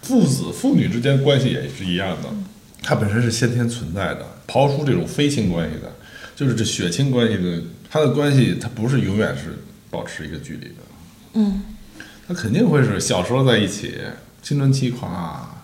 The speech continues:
Speaker 1: 然后工作，很多年以后，父母老了，或者自己当了父母了，或者懂事儿了夸，他不是一个恒定的距离。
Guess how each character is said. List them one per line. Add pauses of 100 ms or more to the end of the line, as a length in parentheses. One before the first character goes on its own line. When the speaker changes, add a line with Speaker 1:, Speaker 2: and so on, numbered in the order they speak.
(160)
Speaker 1:
然
后
工
作， (260)
很
多
年
以
后， (360)
父
母
老
了， (140)
或
者
自
己
当
了
父
母
了， (800)
或
者
懂
事
儿
了
夸， (380)
他
不
是
一
个
恒
定
的
距
离。